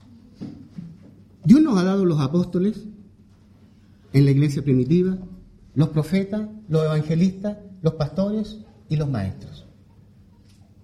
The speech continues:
Sin duda, hoy en día los apóstoles ya no están, ni los profetas.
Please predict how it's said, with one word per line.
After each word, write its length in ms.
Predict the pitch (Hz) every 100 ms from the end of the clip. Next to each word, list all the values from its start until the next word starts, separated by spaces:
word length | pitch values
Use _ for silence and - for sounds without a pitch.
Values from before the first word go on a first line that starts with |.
| - - -
Sin 180 | 233
duda, 580 | 220 190 131 - - - - - - - - - _ - _
hoy 160 | 143 151
en 100 | 147
día 160 | 156
los 200 | 147 139
apóstoles 440 | 139 139 139 123 110
ya 100 | 101
no 80 |
están, 400 | 135 214 107 98 - -
ni 120 | 127
los 120 | 123 120
profetas. 480 | 147 220 156 -